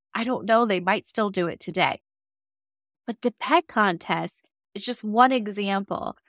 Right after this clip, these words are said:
of how you can create really amazing engagement within your community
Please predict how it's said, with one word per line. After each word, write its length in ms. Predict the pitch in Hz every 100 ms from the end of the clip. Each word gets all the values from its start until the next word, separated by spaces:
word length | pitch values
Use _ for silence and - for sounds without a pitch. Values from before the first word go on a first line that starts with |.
| -
of 140 | 208
how 120 | - 233
you 180 | 233
can 240 | 247 240 220
create 540 | - 247 247 277 285 _ _ _
really 440 | 180 180 247 254 262
amazing 640 | 196 185 185 190 202 202
engagement 680 | 170 165 175 185 - 143 -
within 260 | 165 170
your 140 | 156 156
community 680 | - 170 180 170 185 110